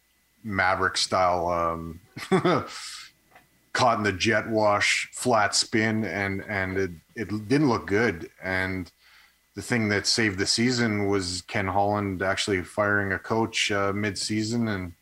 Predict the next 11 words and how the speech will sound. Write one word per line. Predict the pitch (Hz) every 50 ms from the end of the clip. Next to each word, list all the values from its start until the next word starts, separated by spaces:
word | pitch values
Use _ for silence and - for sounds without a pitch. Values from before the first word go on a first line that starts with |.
| _ - - - - - _ _ _ _ -
bringing | 117 107 101 98
up | 98 98 85
Jay | 85 92 95 98 107 110 107
and, | 104 95 92 95 - -
and | 107 95 90 92 90 82
Dave | 101 98 98 85 87
Manson | 92 92 95 101 101 - - 117 113 107 104 101 92
and, | 87 90 90 87 85 85 - - - _ _ - - - - - - - _ _
you | 95 92
know, | 92 90 92
them, | 87 90 98 95 95 95 95 92 90